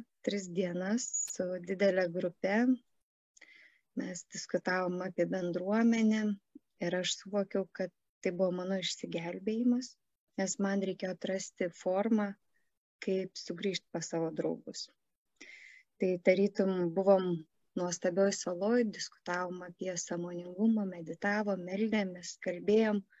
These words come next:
už nugaros vyko karas ir aš nieko nedariau. Aš nieko nedariau, nes aš nežinau, ką daryt. Man atrodo, kiekvienas žodis yra tuščias.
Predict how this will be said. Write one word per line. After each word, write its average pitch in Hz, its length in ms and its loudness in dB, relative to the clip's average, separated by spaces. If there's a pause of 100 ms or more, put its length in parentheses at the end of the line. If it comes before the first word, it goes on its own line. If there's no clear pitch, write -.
(200)
už 180 160 -2
nugaros 175 580 -4
vyko 185 300 -2
karas 202 420 -2
ir 196 120 0
aš - 120 -2
nieko 190 300 -2
nedariau. 175 460 -8 (460)
Aš - 180 -12
nieko 233 260 6
nedariau, 202 320 2
nes 196 200 -4
aš 190 140 -4
nežinau, 180 360 -4
ką 160 180 -4
daryt. 151 240 -2
Man 180 160 -2
atrodo, 196 220 2
kiekvienas 214 540 8
žodis 302 480 0 (360)
yra 226 160 6
tuščias. - 640 -2